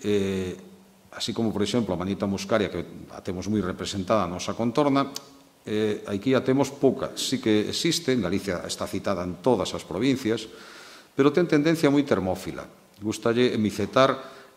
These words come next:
e implantarse o micelio en zonas de climas máis ben un pouco cálidos, ou zonas, pois, bueno, aquí sobre todo no que son, pois, imaginemos o Val do Sil,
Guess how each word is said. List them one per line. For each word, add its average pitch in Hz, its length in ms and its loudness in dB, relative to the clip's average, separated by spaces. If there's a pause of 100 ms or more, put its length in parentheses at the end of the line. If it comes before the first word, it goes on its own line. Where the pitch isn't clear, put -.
(520)
e 139 400 8
implantarse 117 560 4
o 147 80 4
micelio 147 400 6
en 127 80 2
zonas 143 560 2
de 107 720 2
climas 131 320 2
máis 107 160 -2
ben 131 160 0
un 117 80 2
pouco 123 320 0
cálidos, 80 720 -4
ou 82 240 -10
zonas, 110 480 -2 (240)
pois, - 240 -14 (160)
bueno, 69 240 -12 (160)
aquí 87 240 -8
sobre 92 240 -6
todo 104 240 0
no 98 160 -2
que 87 80 -8
son, 92 320 -4
pois, 85 160 -10
imaginemos 82 560 -8
o 82 80 -8
Val 76 160 -8
do 73 80 -12
Sil, 117 320 -2